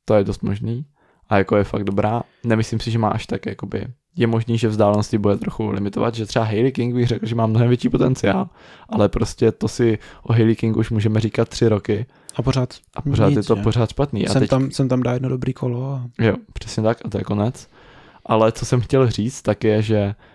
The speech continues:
Speaker 1: Valerie Manduchano přešla k Dynamic Discs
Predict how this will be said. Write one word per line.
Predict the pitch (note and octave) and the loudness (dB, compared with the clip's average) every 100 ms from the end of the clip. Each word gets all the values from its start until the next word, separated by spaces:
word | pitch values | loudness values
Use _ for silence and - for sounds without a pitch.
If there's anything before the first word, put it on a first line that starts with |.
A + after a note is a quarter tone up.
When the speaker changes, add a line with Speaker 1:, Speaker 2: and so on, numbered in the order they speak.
| _ - | _ -2
Speaker 1:
Valerie | G#2 A2 A#2 A#2+ | 2 4 2 0
Manduchano | A#2+ A2+ G#2+ A2 G#2+ G#2+ | 0 -2 -2 -2 -2 -4
přešla | - A2+ A#2 G#2+ | -6 -4 0 0
k | - G2+ F2+ | 2 2 2
Dynamic | F#2+ G2+ G#2 G3 | 2 2 2 -2
Discs | F3 F#3 - - - | -2 -4 -4 -18 -20